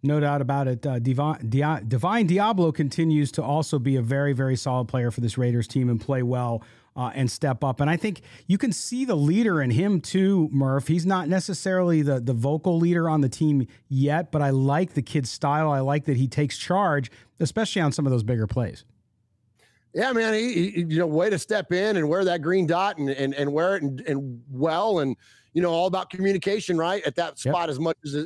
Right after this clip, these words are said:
Speaker 2: as, as, as important as the play is, uh, communication i-, is, is, I would say, even equally as important. And yeah, and I think it's, it's cool. What I like about Deablo is that, like, he's not afraid to be a leader. And I, and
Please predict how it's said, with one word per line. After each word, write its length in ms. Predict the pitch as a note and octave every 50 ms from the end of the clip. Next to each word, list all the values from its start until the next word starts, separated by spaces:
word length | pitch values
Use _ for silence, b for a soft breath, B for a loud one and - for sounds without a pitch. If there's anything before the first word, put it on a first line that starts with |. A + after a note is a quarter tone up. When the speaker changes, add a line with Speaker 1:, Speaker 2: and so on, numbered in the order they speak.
| - E3+
Speaker 2:
as, 120 | D#3 C#3
as, 320 | D#3 - E3 D#3 C3 A#2+ - -
as 140 | E3+ C#3+ B2+
important 500 | D3 A#2+ _ - G#3 A3 G#3+ F#3 E3+ E3
as 80 | D3
the 100 | B2 D3+
play 360 | - _ - D#3+ E3+ G3 A3+ G#3
is, 300 | D#3+ C3 C3+ C#3+ - - b b b b b b
uh, 140 | C#3 D3 C#3 -
communication 600 | D3+ D#3+ F3 E3+ - - F3+ G3 F#3 - D#3 D3+
i-, 100 | D3 D3 C#3+
is, 200 | D#3 D3 C3 B2+ -
is, 240 | - C#3+ C#3 B2 A#2+ A#2+ - C3+
I 60 | B2 C#3+
would 120 | D3+ D3+
say, 140 | - F3 D#3+
even 180 | D#3+ D#3+ D#3
equally 520 | D3+ E3+ G3+ - G#3+ G3 D#3 C3+ B2+ B2 B2+
as 140 | C#3 C3+ A#2+
important. 580 | C3+ C3 A2 - C#3 C#3 C3+ C3 C3 C3+ A#2+ b b b b b b -
And 120 | F#3+ G#3+
yeah, 180 | B3+ D#4+ D4 A3
and 80 | G#3+
I 40 | G#3
think 240 | G#3 - F4+ F#4 -
it's, 220 | F#4+ - - -
it's 260 | - F#3+ F3+ - -
cool. 300 | - - F#3+ G#3 G#3+ B3 C#4
What 140 | G3 F#3+ A3
I 80 | A#3+
like 240 | A#3 A3 A3 G3 -
about 240 | G3+ F3+ F3+ E3+ D3+
Deablo 500 | D3 D3+ D3+ D3+ D#3 D3 D3 C#3+ C3+ C3+
is 60 | A#2+
that, 100 | C3 B2
like, 220 | C3 B2+ B2 A2+
he's 200 | - - G3+ A3
not 200 | G#3 A3 B3 C4+
afraid 340 | B3+ - - E3+ F#3+ A#3 B3+
to 80 | F3+ D#3+
be 140 | C3+ C#3 C3+
a 60 | C3
leader. 340 | C3+ C3+ C3+ C3 C3 C3 C3
And 120 | C3 C3+
I, 120 | C3+ D3 D3
and 240 | D#3 D3 C3+ C3+